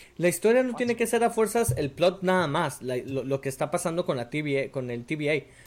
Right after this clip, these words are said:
Speaker 1: O sea, la historia también es el desarrollo de los personajes. Eso avanza la historia, nomás no como tú
Speaker 2: Ok.
Speaker 1: quieres. Lo que a ti,
Speaker 2: Ok,
Speaker 1: espera, lo
Speaker 2: sí.
Speaker 1: que a ti no te gustó fue la química entre los dos y por eso no te sirvió a ti. Por eso dijiste, "No, esto no funciona". Estoy de acu-, ¿estás de acuerdo?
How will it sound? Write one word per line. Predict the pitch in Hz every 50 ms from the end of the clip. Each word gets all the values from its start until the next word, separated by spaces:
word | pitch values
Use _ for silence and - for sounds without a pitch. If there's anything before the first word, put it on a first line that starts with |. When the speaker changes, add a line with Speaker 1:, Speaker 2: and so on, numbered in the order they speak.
| - -
Speaker 1:
O | - 156
sea, | - 165 151
la | 160 165
historia | 156 - - - 190 240 262
también | 262 180 151 151 170 185
es | 202 196 -
el | 233 220
desarrollo | 208 196 - 135 113 131 175
de | 202
los | 202 196 -
personajes. | - 131 - 113 101 135 185 190 - 107 - - -
Eso | - 156 - - 202
avanza | 180 156 170 175 - 208
la | 190 165 127
historia, | 113 - - 156 165 180 151 120
nomás | 113 117 117 131 143
no | 156 156 156
como | - 165 139 123 -
tú | - 135
Speaker 2:
Ok. | 185
Speaker 1:
quieres. | - 185 185 147 113 - - - - - -
Lo | - 160 180 180
que | 180
a | 160 -
ti, | 196
Speaker 2:
Ok, | 202 196 -
Speaker 1:
espera, | 196 170 127 123
lo | 139 151
Speaker 2:
sí. | 180
Speaker 1:
que | 175
a | -
ti | - 196 220
no | 262 277
te | 277 302
gustó | 277 240 208 202 - - 160 139 170 233 277 - -
fue | - - - 185
la | 185 185 175
química | - - 202 220 233 233 233 214
entre | 190 196 180
los | 156 147 143 131
dos | 143 139 139 -
y | - 165
por | - 156 147 156
eso | 175 - 196 185
no | 180 180
te | - 202
sirvió | 190 175 160 139 139 139
a | 135
ti. | - 151 120 - 123 - - - - - -
Por | - 147 147
eso | 151 165 - - 185
dijiste, | 165 165 151 175 175 - - 156
"No, | 165 151 - -
esto | 160 151 - 180 160
no | 160 151
funciona". | - - 160 139 - 156 139 117 101 - -
Estoy | 139 135 - 170
de | 170 175 175
acu-, | 190
¿estás | 147 147 - - 165
de | 170
acuerdo? | 180 - 190 202 226 269 302 -